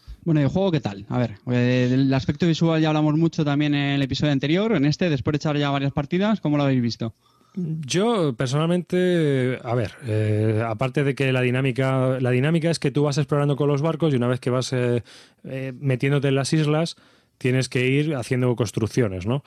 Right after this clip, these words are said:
Speaker 2: Hay una mecánica curiosa y es que las baldosas te dan dos puntos, dos tipos de pu-, o sea, te dan dos puntuaciones distintas, dependiendo de dónde construyas las, las instalaciones. Si, por ejemplo, construyes en una isla grande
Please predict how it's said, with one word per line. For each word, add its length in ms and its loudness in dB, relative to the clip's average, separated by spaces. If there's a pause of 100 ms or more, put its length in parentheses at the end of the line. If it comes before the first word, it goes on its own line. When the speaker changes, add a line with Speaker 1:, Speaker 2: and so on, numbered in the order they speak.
(380)
Speaker 2:
Hay 120 0
una 100 2
mecánica 360 0
curiosa 400 0
y 80 2
es 120 -2
que 160 0
las 180 0
baldosas 420 0
te 80 0
dan 160 0
dos 160 0
puntos, 500 -2
dos 180 -2
tipos 240 0
de 120 0
pu-, 120 -4
o 60 -2
sea, 220 -2
te 100 -2
dan 300 0
dos 140 0
puntuaciones 440 0
distintas, 480 -2
dependiendo 440 0
de 80 2
dónde 200 2
construyas 720 0 (480)
las, 840 -2
las 260 0
instalaciones. 680 -2 (240)
Si, 160 -6
por 100 0
ejemplo, 260 0
construyes 440 0
en 60 0
una 160 2
isla 220 0
grande 420 0